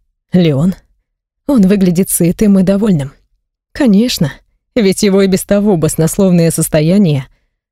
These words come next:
благодаря моему... Нет, больше не моему ребёнку, вырастет в разы. Мне не до веселья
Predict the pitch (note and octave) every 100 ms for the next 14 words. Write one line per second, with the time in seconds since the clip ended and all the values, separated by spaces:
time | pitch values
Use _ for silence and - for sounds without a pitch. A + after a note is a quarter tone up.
0 | - B3 A#3 F#3+ F#3 G3 F#3+ F#3 F#3 G3
1 | A3+ G3 - _ _ _ _ _ _ _
2 | - E3 - - _ _ _ _ - F3
3 | D#3+ D#3 - D#3+ D#3 D#3+ D#3+ D#3+ C#3+ C#3
4 | F#3 - C3 - _ - G3+ F#3+ D#3+ -
5 | - D3 D3 B2+ - _ _ _ _ _
6 | _ _ _ - A3+ E3 D#3 D#3 D3+ D#3
7 | - F#3 F3 D#3 D3+